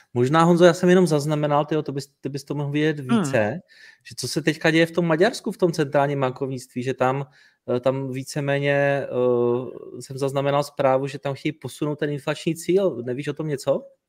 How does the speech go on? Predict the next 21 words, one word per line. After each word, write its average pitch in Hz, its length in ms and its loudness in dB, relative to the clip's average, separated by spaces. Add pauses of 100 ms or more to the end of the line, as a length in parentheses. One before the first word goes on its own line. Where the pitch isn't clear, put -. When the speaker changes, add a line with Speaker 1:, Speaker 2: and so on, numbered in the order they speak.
(180)
Speaker 2:
A 120 240 0
já 127 380 0
se 160 140 -10
přiznám, 139 520 -8
že 151 140 -6
teda 143 260 -4
Maďarsko 139 460 -6
jsem 143 180 -12
teď 139 120 -10
v - 60 -20
poslední 135 380 -12
době 135 200 -4
Speaker 1:
V 160 40 4
pohodě, 202 240 6
Speaker 2:
vůbec, 147 140 10
Speaker 1:
já 139 120 8
jenom, 170 240 0
že 185 140 4
mě 170 160 0
to 175 120 -2
hrozně 175 120 0